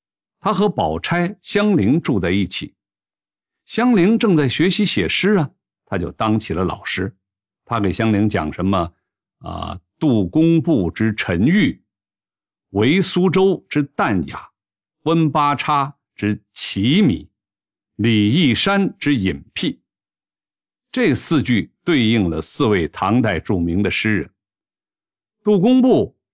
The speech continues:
指杜甫，杜甫的诗最大的特点就是沉郁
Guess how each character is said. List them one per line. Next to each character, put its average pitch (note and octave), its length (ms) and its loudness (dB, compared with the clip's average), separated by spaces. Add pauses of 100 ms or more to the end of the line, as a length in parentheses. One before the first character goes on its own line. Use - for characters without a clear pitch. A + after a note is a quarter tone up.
指 D#2+ 160 -4
杜 C#3 180 0
甫， - 460 -10 (500)
杜 G3+ 220 2
甫 E2 260 -10
的 D#2+ 140 -8
诗 C#3+ 300 0
最 C#3 280 0
大 G2 300 -2
的 F2+ 80 -4
特 G2 240 -4
点 E2+ 240 -12
就 F2 160 -4
是 E2 240 -10
沉 G#2 400 0
郁 C3 320 2